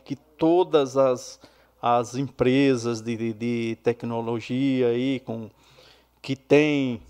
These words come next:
que administra sistema de água da cidade, de grande cidade, usa. Então, é, vai se levar, vai fazer um projeto para se levar a rede, é, a energia elétrica lá na represa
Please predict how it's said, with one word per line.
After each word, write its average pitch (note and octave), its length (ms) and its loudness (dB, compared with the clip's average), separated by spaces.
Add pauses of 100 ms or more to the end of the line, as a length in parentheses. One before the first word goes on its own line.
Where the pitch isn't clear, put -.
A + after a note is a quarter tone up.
(640)
que C3+ 220 6
administra C3 1040 4
sistema C#3 420 -2
de C3+ 140 2
água C3+ 320 4
da C3 100 -2
cidade, D3 640 6
de C3+ 160 -2
grande E3 400 8
cidade, D3 640 4
usa. D3+ 500 0 (1120)
Então, C#3 720 2 (320)
é, A#2+ 960 2
vai C3 180 6
se - 100 -8
levar, B2 800 4
vai A#2 140 -6
fazer A#2+ 180 -2
um A#2 60 -4
projeto C#3 500 2
para C3 100 0
se - 140 -8
levar A#2+ 300 2
a - 20 2
rede, A#2 300 0
é, A2+ 480 4
a - 20 2
energia A#2+ 480 0
elétrica A2+ 400 2
lá A2+ 160 2
na A2+ 80 -4
represa D3+ 760 2